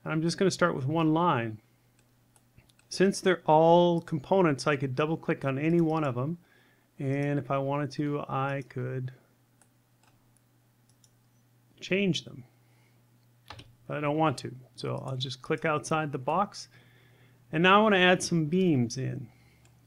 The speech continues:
Well, typically you want your footing to be at least four feet below the top surface of your soil to get it away from, uh, frost that can, uh,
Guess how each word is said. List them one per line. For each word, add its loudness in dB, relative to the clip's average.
Well, -4
typically 0
you 4
want 2
your 2
footing 6
to -2
be 4
at 0
least 2
four 2
feet -2
below 6
the -2
top 6
surface 0
of -4
your -4
soil -4
to -6
get 6
it 4
away 6
from, 0
uh, -4
frost 4
that -4
can, -2
uh, -4